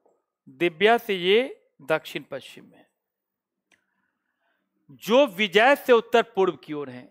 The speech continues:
जो विजय से उत्तर पूर्व की ओर है, मैं नहीं मालूम विजय जो किसके लिए है? दिव्या के लिए। तो दिव्या विजय से उत्तर पूर्व की ओर है, विजय दिव्या से दक्षिण पश्चिम की ओर है,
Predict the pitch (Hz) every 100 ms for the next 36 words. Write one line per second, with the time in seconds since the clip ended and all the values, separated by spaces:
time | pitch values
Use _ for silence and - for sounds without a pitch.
0 | _ _ 123 214 262 196 202 196 254 262
1 | 233 208 - 226 262 - 202 196 185 214
2 | 214 220 196 185 226 220 220 247 254 151
3 | 139 165 196 233 247 139 190 220 226 -
4 | 247 240 254 254 294 311 _ _ _ _
5 | _ _ _ _ _ - 139 165 135 147
6 | - 143 139 156 - _ _ _ _ 156
7 | 131 185 180 175 247 233 214 175 196 240
8 | - 208 214 - - 214 - 185 175 156
9 | 147 139 127 113 _ _ _ _ _ _
10 | - 131 165 170 202 226 262 277 - _
11 | _ _ _ 139 123 180 170 208 240 247
12 | 262 190 185 180 226 202 180 - 165 143
13 | 143 131 117